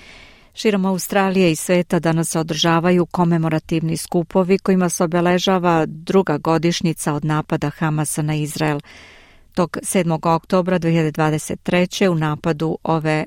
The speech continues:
označene terorističke grupe ubijeno je oko hiljadu dvesta ljudi, dvesta pedeset je uzeto za taoce. Bio je to okidač za početak brutalnog vojnog odgovora Izraela koji traje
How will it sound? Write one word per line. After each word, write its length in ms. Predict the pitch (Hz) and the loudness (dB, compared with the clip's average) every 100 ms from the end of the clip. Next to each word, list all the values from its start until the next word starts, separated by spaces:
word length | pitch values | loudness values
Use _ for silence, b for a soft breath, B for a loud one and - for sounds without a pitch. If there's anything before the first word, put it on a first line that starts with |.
| 330 | -2
označene 680 | 165 160 175 165 170 156 151 | -2 0 0 -2 -2 -4 -4
terorističke 760 | 170 160 160 160 - 175 - | -2 0 0 -2 -4 -6 -6
grupe 440 | 170 180 175 180 170 B B B B | 0 0 0 0 0 B B B B
ubijeno 460 | 196 196 185 175 | 0 4 4 4
je 200 | 175 170 - | 2 2 0
oko 260 | 165 - 160 | -4 -2 -2
hiljadu 320 | 180 175 170 | 0 0 0
dvesta 380 | 165 160 - 160 | -2 -2 -2 -2
ljudi, 480 | 156 156 151 156 247 | 0 0 0 -4 -2
dvesta 380 | 180 170 - | -2 -2 -2
pedeset 640 | 151 156 156 151 - 156 - | -6 -2 -2 -2 -4 -4 -2
je 100 | 160 | -4
uzeto 580 | - 160 156 147 180 160 - B B B | -4 -6 -6 -6 -2 -2 -4 B B B
za 220 | 190 165 | -4 -2
taoce. 680 | - 165 147 151 - 165 165 b b b b | -2 -2 0 -2 -4 -6 -6 b b b b
Bio 140 | 208 185 | 0 0
je 60 | |
to 260 | 165 175 160 | 2 0 0
okidač 540 | 151 185 180 180 - | 0 0 2 0 -2
za 100 | 175 | -6
početak 680 | - 165 - 160 - 160 - | -4 -4 -2 -2 -2 -6 -6
brutalnog 680 | 165 170 165 175 160 160 151 | -2 -2 0 -2 -2 -4 -6
vojnog 460 | 165 165 156 156 - | -2 -2 -2 -4 -6
odgovora 640 | - 170 - 156 160 160 - | -4 -4 -4 -2 0 0 -2
Izraela 580 | 165 170 - 175 156 156 - B B - | -2 -2 0 0 0 -2 -6 B B -6
koji 180 | - 180 | -2 0
traje 580 | - 156 151 151 151 | -2 -2 -2 -2 -2